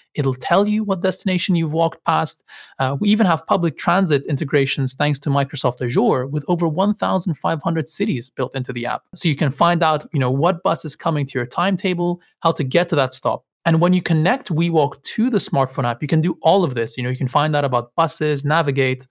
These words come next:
all that good stuff straight from your cane. So you can leave one hand free, you can focus on your surroundings, focus on the environment around you,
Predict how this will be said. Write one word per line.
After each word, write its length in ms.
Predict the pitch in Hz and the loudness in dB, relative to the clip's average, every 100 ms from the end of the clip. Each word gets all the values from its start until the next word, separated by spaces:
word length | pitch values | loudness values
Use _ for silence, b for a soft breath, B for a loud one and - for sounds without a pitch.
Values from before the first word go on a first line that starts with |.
| b b b _ _ | b b b _ _
all 160 | 170 214 | 2 4
that 240 | 190 143 | 4 2
good 180 | 165 180 | 0 0
stuff 280 | - 117 - _ _ - | -4 -6 -8 _ _ -10
straight 260 | - 208 | 2 2
from 120 | 208 175 | 4 2
your 100 | 147 | 0
cane. 320 | 165 117 123 | -2 -4 -6
So 120 | - | -6
you 40 | 143 | 0
can 120 | 147 | 0
leave 160 | 147 | 0
one 220 | 135 165 208 | 2 2 2
hand 260 | 185 170 | 2 0
free, 440 | - 147 131 127 127 B B | 0 0 0 -2 -8 B B
you 100 | - | -8
can 140 | 135 131 | -2 -2
focus 400 | - 180 196 - | 0 0 2 -2
on 80 | 160 | -2
your 80 | |
surroundings, 560 | 143 143 123 123 127 131 | -2 0 0 0 -4 -2
focus 320 | - 175 - | -2 -2 0
on 100 | 156 | -2
the 80 | 147 | 0
environment 420 | 139 135 135 131 | 0 2 2 -2
around 300 | 123 120 117 | -2 -2 -2
you, 160 | 120 | -6